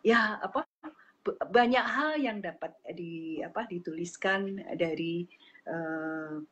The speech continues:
berbagai permasalahan tersebut. Jadi intinya itu bahwa menulis itu,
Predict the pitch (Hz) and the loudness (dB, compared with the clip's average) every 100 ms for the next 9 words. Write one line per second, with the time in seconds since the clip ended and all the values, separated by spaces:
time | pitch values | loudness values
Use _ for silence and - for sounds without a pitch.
0 | - 165 165 165 170 170 151 151 151 151 | 0 2 4 4 4 2 0 -4 -6 -6
1 | 156 151 147 - 214 - - - - 214 | -6 -6 -8 -8 -8 -6 -8 0 8 10
2 | 262 262 240 240 208 180 196 262 180 - | 12 12 12 8 8 8 6 2 -2 -4
3 | 165 170 254 311 - - - 180 170 170 | -4 -2 -2 -4 -14 -20 -4 0 2 2
4 | 165 160 160 - - 208 247 269 240 240 | 0 -2 -6 -14 -8 4 8 8 6 2
5 | 320 - - - - - 185 - 233 285 | 0 -6 -12 -12 -14 -10 -8 -2 0 0